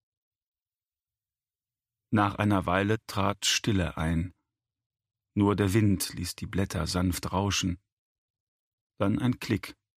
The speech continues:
und das grelle Licht der Taschenlampe, das auf sie gerichtet wurde. Sie kniff die Augen zusammen. Miriam glaubte, den Strahl fühlen zu können, wie er ihren nackten Körper abtastete. Verschnürt wie ein Päckchen lag sie auf der Seite.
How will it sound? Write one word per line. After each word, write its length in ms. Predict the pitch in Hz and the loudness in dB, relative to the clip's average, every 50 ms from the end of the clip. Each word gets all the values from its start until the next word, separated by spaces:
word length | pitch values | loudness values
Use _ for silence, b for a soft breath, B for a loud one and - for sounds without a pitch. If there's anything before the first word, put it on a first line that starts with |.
| _ _ _ _ _ _ _ _ _ _ _ | _ _ _ _ _ _ _ _ _ _ _
und 140 | - 107 - | -10 -6 -4
das 180 | 98 98 - - | -2 -2 -2 -2
grelle 280 | - - 113 123 123 | 0 0 2 2 2
Licht 280 | 98 95 117 120 - - | 2 0 0 -2 -4 -4
der 100 | 101 85 | -6 -4
Taschenlampe, 680 | - - 117 - - 92 85 82 82 82 82 - 82 80 | -2 -2 0 0 0 0 0 0 -2 -2 -2 -4 -4 -4
das 200 | - 87 85 - | -4 -4 -6 -6
auf 140 | - 85 - | -6 -6 -6
sie 140 | - 101 90 | -4 -2 0
gerichtet 460 | 98 95 92 90 - - - - 87 | 0 0 -2 -2 -4 -4 -6 -4 -2
wurde. 280 | 92 92 90 92 87 - _ _ _ _ _ _ _ _ _ _ _ _ _ _ _ _ | -2 -2 -2 -2 -4 -6 _ _ _ _ _ _ _ _ _ _ _ _ _ _ _ _
Sie 100 | - - | -10 -6
kniff 240 | - - 127 110 - | 0 2 2 2 2
die 120 | - 107 | 0 0
Augen 240 | - 107 113 101 110 | 0 0 0 0 0
zusammen. 600 | - - - 92 104 92 82 85 87 85 80 - _ _ _ _ _ _ _ _ _ _ _ _ _ _ _ _ _ _ _ _ _ _ _ _ _ _ - | -2 -4 -4 -4 -4 -2 -2 -2 -2 -2 -4 -6 _ _ _ _ _ _ _ _ _ _ _ _ _ _ _ _ _ _ _ _ _ _ _ _ _ _ 2
Miriam 440 | 117 120 113 107 113 110 110 107 98 | 4 4 6 6 6 4 4 4 4
glaubte, 380 | 90 101 101 107 - - 104 | 4 4 2 0 0 -2 0
den 160 | 90 95 92 92 | 2 2 2 2
Strahl 440 | - - - - 95 95 101 98 92 | 2 0 0 0 0 2 2 0 -2
fühlen 480 | - - - - 123 113 101 90 87 | -4 -4 -2 0 2 2 4 2 2
zu 180 | 85 - - 87 | 0 -2 -4 -6
können, 480 | - - - 92 87 90 87 87 85 80 | -8 -8 -6 -2 0 0 0 0 0 0
wie 80 | 92 | 0
er 80 | 90 85 | 0 -2
ihren 260 | - 104 90 90 90 | -2 -2 0 2 2
nackten 440 | 92 98 98 - - - 98 95 90 | 2 0 -2 -4 -6 -4 -2 -2 -2
Körper 420 | - - 110 107 104 - 110 - | -2 -4 -4 -4 -2 -2 -2 -2
abtastete. 760 | - 101 - - - 90 87 85 - - 92 82 - 92 87 82 - _ _ _ _ _ _ _ _ _ _ _ _ _ _ _ _ _ _ _ _ _ _ _ _ | -2 -4 -8 -8 -6 -6 -4 -4 -4 -6 -6 -4 -4 -4 -4 -6 -8 _ _ _ _ _ _ _ _ _ _ _ _ _ _ _ _ _ _ _ _ _ _ _ _
Verschnürt 480 | _ - 98 85 117 113 113 113 - - | _ -2 2 4 4 4 4 4 2 2
wie 100 | 110 110 | 2 2
ein 160 | 104 98 95 | 2 2 0
Päckchen 600 | - - 117 113 - - - 92 85 85 82 80 80 | 0 0 -2 -2 -2 -4 -4 -2 -2 -2 -2 -2 -2
lag 180 | 85 90 90 | -2 -2 -2
sie 140 | - - 95 | -2 -2 -4
auf 80 | 92 - | -4 -2
der 140 | - 95 | -4 -4
Seite. 500 | 82 90 101 98 101 98 - - 82 80 | -2 0 0 0 0 -2 -2 -6 -8 -10